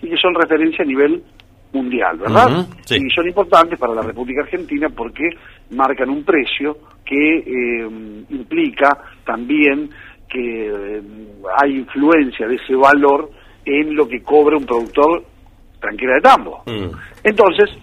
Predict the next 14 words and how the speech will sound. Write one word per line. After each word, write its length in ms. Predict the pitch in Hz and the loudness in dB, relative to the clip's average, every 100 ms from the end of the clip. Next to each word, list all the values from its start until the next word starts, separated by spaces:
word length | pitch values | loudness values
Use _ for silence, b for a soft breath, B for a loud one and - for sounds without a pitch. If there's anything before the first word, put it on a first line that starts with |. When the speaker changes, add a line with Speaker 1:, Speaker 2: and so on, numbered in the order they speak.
| b b - | b b -4
Speaker 1:
eh, 680 | 151 151 147 147 143 139 143 | 2 4 4 4 6 6 4
el 140 | 156 135 | 2 0
título 340 | 185 165 165 | -2 2 4
es 180 | 175 - | 4 4
La 140 | 151 | 4
leche 320 | 156 226 - 196 | 6 4 4 0
en 140 | 156 | 2
polvo 360 | - 240 233 185 | 4 4 6 4
entera 300 | 156 226 220 | 4 4 6
bajó 320 | 156 - 202 | 6 4 4
un 200 | 185 165 | 4 0
cuatro 380 | 143 196 208 180 | 4 4 4 0
por 120 | 143 - | -2 -6
ciento. 400 | 101 76 - | -10 -10 -18